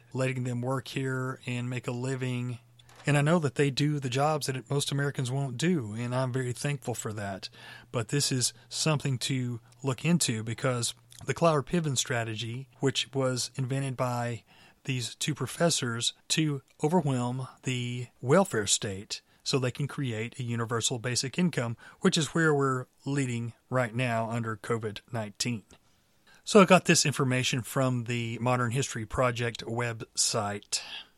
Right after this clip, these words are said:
They have a lot of good information on world government, C F R, Trilateral Commission, and all that stuff. They say the C F R influence in the U S government from nineteen twenty-eight to nineteen seventy-two,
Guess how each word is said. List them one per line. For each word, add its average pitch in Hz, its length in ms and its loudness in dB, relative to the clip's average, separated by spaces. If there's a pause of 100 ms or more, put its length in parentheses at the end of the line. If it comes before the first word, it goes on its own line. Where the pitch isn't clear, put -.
(140)
They 123 100 0
have 117 80 0
a 107 40 -2
lot 120 400 0
of 107 100 -8
good 120 140 -2
information 113 760 -2 (100)
on 110 580 -4 (280)
world 113 320 -2
government, 107 680 -4
C 123 240 0
F 113 200 -2
R, 110 220 2
Trilateral 117 540 -2
Commission, 113 720 -4 (100)
and 123 80 -6
all 113 160 0
that 110 160 -2
stuff. 101 240 -4 (100)
They 147 100 2
say 139 320 6 (300)
the 131 220 -6
C - 280 4
F - 140 2
R 160 120 6
influence 131 500 0
in 123 100 -4
the 123 100 0
U 123 120 0
S 113 140 -2
government 120 580 0 (240)
from 117 320 -2
nineteen 143 320 0
twenty-eight 151 720 0 (300)
to 117 280 -4 (140)
nineteen 120 380 -2
seventy-two, 143 760 2